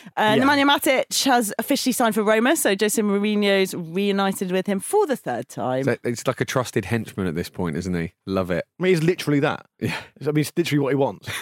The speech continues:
Speaker 2: He wants someone to go
Speaker 3: <laughs> A
Speaker 2: on the pitch
Speaker 3: henchman.
Speaker 2: and do the stuff that he's not allowed under the laws of the game to do himself
Speaker 3: <laughs>
Speaker 2: and isn't capable of. 'Cause he's old and not very good at football. Um, it's an interesting signing, though, because I can remember, I can't remember a lot, but I can certainly remember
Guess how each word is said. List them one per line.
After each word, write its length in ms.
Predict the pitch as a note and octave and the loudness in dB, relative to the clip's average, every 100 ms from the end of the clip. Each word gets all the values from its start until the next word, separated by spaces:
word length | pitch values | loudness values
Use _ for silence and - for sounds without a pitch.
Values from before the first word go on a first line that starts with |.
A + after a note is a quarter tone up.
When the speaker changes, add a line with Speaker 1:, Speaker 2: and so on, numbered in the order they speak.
| C#3 | 0
Speaker 2:
He 80 | D3 | 2
wants 220 | C#3+ C3+ | 2 2
someone 180 | C#3+ C3+ | 0 0
to 60 | B2 | 0
go 80 | C3+ | 0
Speaker 3:
<laughs> 20 | |
A 20 | |
Speaker 2:
on 40 | B2+ | 2
the 60 | |
pitch 200 | B2+ C3 A2+ | 2 2 2
Speaker 3:
henchman. 340 | A2+ G2 E2+ | 0 2 0
Speaker 2:
and 160 | C3+ B2+ | 0 2
do 240 | D3+ D3 | 2 4
the 300 | C3+ C3+ - | 2 0 0
stuff 400 | - - C3 - | -4 -2 -2 0
that 200 | C3 - | -4 -2
he's 240 | C#3 C3 A#2+ _ - | -2 -2 -4 _ -8
not 260 | D3 D3 - | -2 0 0
allowed 400 | C3 B2+ B2 A#2+ | 0 2 0 0
under 140 | B2 | 0
the 100 | B2 | 2
laws 200 | B2 A#2+ | 2 0
of 40 | G2+ | -2
the 80 | |
game 140 | G#2+ A2 | -2 -2
to 80 | A2 | 0
do 100 | A2+ | 0
himself 420 | A2 A#2 G2+ C#3 - C3 - | 0 0 0 -2 -2 -4 -2
Speaker 3:
<laughs> 80 | D3 | 0
Speaker 2:
and 240 | D3 E3+ | 0 0
isn't 160 | C#3 C3 | -2 -2
capable 340 | B2+ - G2 - | -4 -2 -6 -8
of. 140 | - _ _ - | -14 _ _ -2
'Cause 100 | D3 | 0
he's 80 | |
old 260 | C3+ A#2 A#2 | 2 2 0
and 80 | A#2+ | -2
not 100 | G2+ | -4
very 120 | G#2+ | -4
good 100 | G#2 | -4
at 60 | G#2 | -4
football. 320 | B2 - G#2 F3+ - D#3+ D#3 | -4 -6 -12 -12 -12 -10 -2
Um, 320 | C#3+ C#3 C#3+ D3 | 2 2 2 0
it's 400 | F#4+ F#4 F3+ D#3 | 0 0 0 2
an 60 | |
interesting 380 | D4 B3+ A#3+ F#3+ | 4 2 2 0
signing, 340 | - A#3 A3+ | 2 2 4
though, 140 | C#3+ A#2+ | 2 0
because 260 | B2 C#3+ | 0 0
I 220 | C#3 G#3 - | 0 0 0
can 140 | D#4 | 0
remember, 680 | G#3 G3+ A3+ G3+ B2+ - A#2+ _ | 2 2 2 2 0 -4 -10 _
I 80 | F3 | -8
can't 120 | C4 | -4
remember 180 | D#4 B3+ | 0 2
a 40 | |
lot, 300 | A#3+ A#3 B2+ | 4 2 0
but 80 | - | -2
I 80 | - | -2
can 120 | E3 | 0
certainly 360 | C#3+ A#3 A#3 G#3 | 0 0 2 2
remember 600 | G3+ G3+ G#3 D3 G2 | 4 2 2 2 0